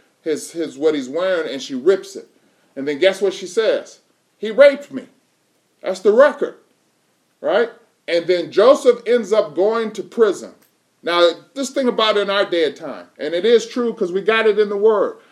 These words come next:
At points in times, men and women have gone to prison for things that they did not do. Joseph went to prison for something that he did not do. And while in the prison, he met a lot of people, and he met a butler,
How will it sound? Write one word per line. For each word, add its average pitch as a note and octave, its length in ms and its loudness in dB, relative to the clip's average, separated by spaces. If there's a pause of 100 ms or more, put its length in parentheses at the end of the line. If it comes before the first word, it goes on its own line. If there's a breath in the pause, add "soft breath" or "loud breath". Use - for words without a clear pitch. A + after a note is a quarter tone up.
(140 soft breath)
At C#3 180 -6
points G#3+ 300 -2
in A#3+ 80 -2
times, F#3 600 -2
men F3 340 -4
and F#3+ 160 -4
women F#3 260 -4
have C#3+ 240 -8
gone E3 340 0
to F#3+ 100 -6
prison B2 500 -4 (300 soft breath)
for A#2 140 -10
things C3 320 -6
that A2+ 140 -6
they A2 140 -6
did A2 260 -10
not G#2+ 300 -14
do. F#2+ 180 -16 (1080)
Joseph E3 540 4 (260)
went C3 200 -8
to F#3 100 -4
prison A2+ 520 -6 (300)
for B2 120 -8
something B2 580 -8
that G#2+ 160 -10
he A#2+ 100 -10
did A2 240 -10
not A2 280 -14
do. - 180 -14 (600)
And B2 160 -6
while F#3 320 2
in A3 120 0
the A#3 60 2
prison, G#3 440 2
he F3+ 120 -4
met F3 260 0
a F#3+ 60 4
lot F3+ 240 4
of F3+ 120 -4
people, G3+ 360 -2
and D3 80 -4
he D3 80 -6
met D#3 260 -4
a C3 80 -2
butler, G#3 640 0